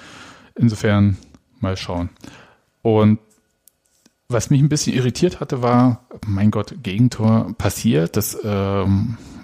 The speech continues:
da habe ich interessanterweise diese Saison überhaupt nicht mehr so das Gefühl wie in der vergangenen, wo ich dachte, okay, Gegentor, danke, wir haben's verloren, danke, tschüss. Jetzt können wir irgendwas anderes machen, kann man sich schon ums Essen kümmern oder so.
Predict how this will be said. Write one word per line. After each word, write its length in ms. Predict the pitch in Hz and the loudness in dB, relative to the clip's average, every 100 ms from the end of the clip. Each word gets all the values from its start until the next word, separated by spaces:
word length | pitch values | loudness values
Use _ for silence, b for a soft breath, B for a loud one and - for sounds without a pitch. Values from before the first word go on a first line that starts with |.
| B B B - - | B B B -16 -4
da 440 | 95 90 92 92 - - - | 0 2 0 -2 -6 -14 -10
habe 200 | - 110 | -2 -2
ich 140 | - | 0
interessanterweise 800 | 110 - 107 107 120 110 104 104 - | 0 0 0 2 2 0 -2 -6 -6
diese 260 | 101 101 110 | -6 -2 -2
Saison 280 | 101 98 107 | 0 2 2
überhaupt 280 | 92 107 | 0 0
nicht 120 | 123 104 | 0 2
mehr 140 | 107 | 0
so 120 | 107 | 0
das 200 | 107 - | 0 -2
Gefühl 400 | 107 - 113 101 | -4 -2 -2 0
wie 80 | 104 | 0
in 60 | 98 | 0
der 80 | 98 | 0
vergangenen, 460 | 101 92 101 117 | -2 2 2 4
wo 40 | 101 | 2
ich 60 | |
dachte, 220 | 98 - | -4 -6
okay, 280 | - - 104 | -8 -8 -8
Gegentor, 460 | 113 95 101 - 92 | -4 0 0 0 -2
danke, 260 | 87 - | -2 -2
wir 60 | 92 | -4
haben's 120 | 90 | -6
verloren, 320 | - 92 113 127 | -6 -4 -2 0
danke, 360 | 95 - 139 - | -2 -4 -10 -10
tschüss. 280 | - 143 - B B B B B B B B B B | -6 -6 -8 B B B B B B B B B B
Jetzt 140 | - | -10
können 160 | - 104 | -2 0
wir 40 | |
irgendwas 280 | 101 101 92 | 2 0 0
anderes 320 | 110 135 123 | 0 0 2
machen, 340 | 117 113 117 117 | 0 2 0 2
kann 140 | 98 | 0
man 60 | 98 | -2
sich 120 | 98 | -4
schon 120 | - | -2
ums 140 | 95 - | -2 -2
Essen 200 | 101 127 | -2 0
kümmern 280 | - 117 113 | 2 0 0
oder 180 | 110 | -4
so. 160 | 107 117 | -6 -8